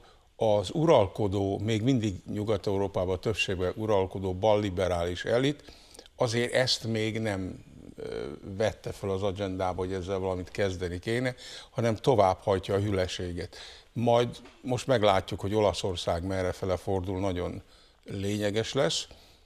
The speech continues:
Ausztriában meg, hát én sajnálom őket, mert most, amikor éppen úgy néz ki, hogy jó irányba mennének, ö, még nő ez a nyomás. És plusz én is ideges vagyok, el kell mondjam,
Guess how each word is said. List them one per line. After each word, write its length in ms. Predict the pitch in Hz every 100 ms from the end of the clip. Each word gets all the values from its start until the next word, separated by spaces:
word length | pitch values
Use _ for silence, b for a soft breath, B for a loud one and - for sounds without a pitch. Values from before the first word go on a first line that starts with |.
| b - -
Ausztriában 920 | 139 156 - - 127 123 117 117 117
meg, 220 | 127 117
hát 360 | - 127 123 127
én 100 | 113
sajnálom 580 | - 127 113 101 101
őket, 300 | 110 101 98
mert 140 | 113 101
most, 280 | 117 - -
amikor 460 | 98 101 104 101 B B B
éppen 460 | - 113 - 104 92
úgy 140 | 107
néz 300 | 98 101 95
ki, 100 | -
hogy 200 | 101 92 B B -
jó 280 | 113 120 117
irányba 440 | 104 95 95 90
mennének, 680 | 101 107 110 110 113 110 B B B B _ _ -
ö, 220 | - 50 - - - - - - - 131
még 220 | 135 143
nő 260 | 160 113 104
ez 120 | 101
a 60 | 110
nyomás. 440 | 110 87 85 -
És 160 | 117 -
plusz 320 | 185 139 -
én 180 | 180 104
is 140 | 98
ideges 460 | 113 95 90 90 -
vagyok, 280 | 92 90 -
el 160 | 104
kell 160 | 92 92
mondjam, 420 | 98 123 143 170